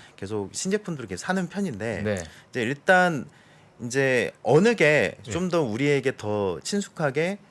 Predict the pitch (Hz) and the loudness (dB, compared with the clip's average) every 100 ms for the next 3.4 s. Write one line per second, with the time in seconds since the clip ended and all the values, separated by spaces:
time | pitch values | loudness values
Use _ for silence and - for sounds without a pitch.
0 | - - 214 202 196 196 123 98 92 82 | -10 -4 2 2 2 0 -4 -4 -6 -10
1 | 80 92 85 78 - _ _ - 139 107 | -10 -10 -8 -10 -16 _ _ -6 -2 -2
2 | - - 85 107 139 156 147 143 113 - | -4 -16 -4 -2 0 0 2 0 -2 -2
3 | 107 117 143 123 | 0 4 4 4